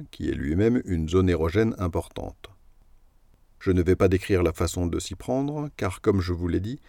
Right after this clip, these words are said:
il y a déjà mille et une méthodes disponibles un peu partout sur Internet et ailleurs. Si cela vous intéresse,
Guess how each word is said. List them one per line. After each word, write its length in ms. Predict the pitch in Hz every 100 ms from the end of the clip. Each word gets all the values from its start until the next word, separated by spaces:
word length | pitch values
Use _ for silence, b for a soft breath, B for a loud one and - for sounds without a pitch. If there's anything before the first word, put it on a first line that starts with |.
| b b -
il 180 | 135 139
y 80 |
a 60 | 131
déjà 400 | 127 117 131 127
mille 320 | 127 147 135
et 60 | 117
une 200 | 117 113
méthodes 460 | 110 - 107 104
disponibles 720 | 98 104 - 98 120 147 151 -
un 100 | -
peu 160 | 98 92
partout 360 | 90 - 110
sur 220 | 95 - 80
Internet 460 | 85 85 117 123 -
et 160 | 95 85
ailleurs. 580 | 80 78 - - - - _ - _ _ _ _ - _ _ _
Si 160 | - 101
cela 260 | - 92
vous 200 | 82 82
intéresse, 500 | 73 85 98 151 -